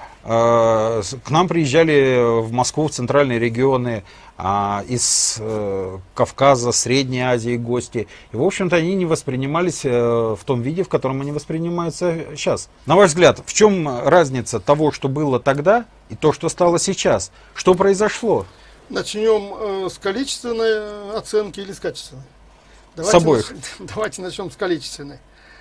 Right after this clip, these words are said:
Speaker 2: Э, никогда, э, Россия, коренная Россия, не заполонялась выходцами со Средней Азии, из Кавказа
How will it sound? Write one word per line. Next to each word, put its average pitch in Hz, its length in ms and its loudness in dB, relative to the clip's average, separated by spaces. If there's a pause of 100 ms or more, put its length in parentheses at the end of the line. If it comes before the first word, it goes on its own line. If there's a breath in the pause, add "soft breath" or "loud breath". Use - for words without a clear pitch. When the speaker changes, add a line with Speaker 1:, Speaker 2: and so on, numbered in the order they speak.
(380 soft breath)
Speaker 2:
Э, 160 640 -4 (340)
никогда, 170 600 -2 (720)
э, 156 560 -14
Россия, 160 440 -12 (840)
коренная 147 380 -10
Россия, 190 320 -16 (760 soft breath)
не 190 380 -6
заполонялась 185 1040 -4 (160)
выходцами 151 800 -8 (400)
со 160 140 -12
Средней 156 260 -8
Азии, 143 260 -10
из 131 80 -18
Кавказа 170 480 -8